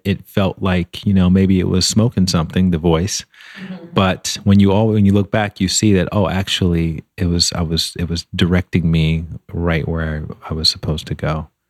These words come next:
Speaker 1: And, um, and that's where things really got interesting because I just, it is never even a question to not, not do it. It wasn't a matter of if I'm gonna do it or not. It was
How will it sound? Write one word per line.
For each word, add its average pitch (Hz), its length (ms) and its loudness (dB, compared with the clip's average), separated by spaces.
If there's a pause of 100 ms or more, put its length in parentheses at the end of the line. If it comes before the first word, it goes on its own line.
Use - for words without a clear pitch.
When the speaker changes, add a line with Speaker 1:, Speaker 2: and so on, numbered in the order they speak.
(600)
Speaker 1:
And, 80 340 -2
um, 78 400 -4 (240)
and 98 100 6
that's 110 200 2
where 95 80 0
things 90 240 2
really 95 200 4
got 82 160 0
interesting 80 600 -6 (180)
because 82 680 -4 (920)
I 85 140 0
just, 82 320 -4 (380)
it 82 180 0
is - 180 -2
never 82 240 2
even 82 180 -2
a 80 40 -2
question 82 440 -2
to - 100 -12
not, 78 340 -4
not 90 320 -2
do 80 160 -2
it. - 200 -6
It 104 120 -4
wasn't 113 280 4
a - 20 4
matter 101 260 2
of 85 240 -4
if 98 180 -2
I'm 90 120 2
gonna 82 240 0
do 104 200 4
it 90 80 2
or 80 60 -2
not. 80 180 -2
It 80 60 -4
was 80 220 -6